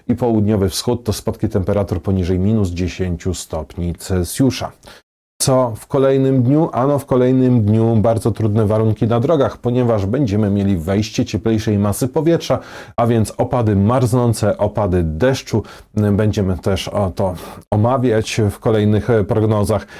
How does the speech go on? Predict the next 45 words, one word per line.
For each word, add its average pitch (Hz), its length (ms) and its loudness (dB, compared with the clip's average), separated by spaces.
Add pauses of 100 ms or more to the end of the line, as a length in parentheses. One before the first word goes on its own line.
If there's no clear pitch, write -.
(160)
Na 131 100 2
południu 135 600 2
zero 131 280 2
stopni 127 360 -2
Celsjusza, 127 480 0
na 120 120 2
północnym 117 480 0
wschodzie 107 340 0
minus 107 280 2
dziesięć, 104 380 -4
minus 98 260 2
dwanaście 95 460 -2
stopni 104 320 -2
Celsjusza 120 460 -2
i 95 160 -2
wiatr 107 260 -2 (320)
od 151 160 2
dziesięciu 120 500 0
do 98 200 2
trzydziestu 110 480 -2
kilometrów 107 500 -2
na 165 120 0
godzinę. 175 340 2 (240)
A 180 120 -2
więcej 143 320 2
informacji, 139 560 0
jak 123 200 2
zwykle, 127 320 0
znajdziecie 110 460 0
na 107 100 2
naszym 101 300 0
kanale 101 360 0
Łowcy 98 360 -2
Burz, 90 260 -2
Paweł 87 340 -2
i - 120 -14
Marta. 110 440 -2 (320)
No 131 200 4
i 170 80 2
też 123 220 2
zapraszam 107 640 0
do 90 80 0
podbicia 90 480 -2
tego 110 240 0
materiału, 98 420 0